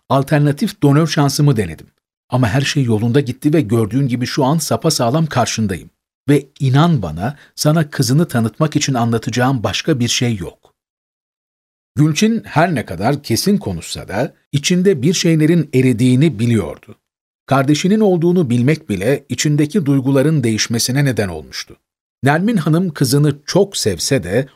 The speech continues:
onun öz ailesiyle ve kardeşiyle görüşmesini engelleyemezdi. Zamanın en büyük ilaç olduğunu biliyordu. Öyle de oldu. İlerleyen zamanla birlikte Gülçin kardeşi Asu'yla görüştü.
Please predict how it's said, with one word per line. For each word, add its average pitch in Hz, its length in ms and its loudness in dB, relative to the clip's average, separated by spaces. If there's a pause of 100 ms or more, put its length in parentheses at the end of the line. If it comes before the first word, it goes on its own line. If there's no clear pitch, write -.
onun 180 440 2
öz 170 260 2
ailesiyle 131 600 0
ve 120 100 0
kardeşiyle 110 640 -2
görüşmesini 113 680 0
engelleyemezdi. 165 1000 0 (640)
Zamanın 190 560 2 (100)
en 196 360 2
büyük 147 300 0
ilaç 135 300 -2
olduğunu 120 500 0
biliyordu. 127 600 0 (600)
Öyle 180 320 2
de 190 40 -8
oldu. - 440 -14 (360)
İlerleyen 180 520 4
zamanla 147 520 2
birlikte 147 460 -2
Gülçin 131 560 -2
kardeşi 123 520 -2
Asu'yla 135 580 0
görüştü. - 560 -12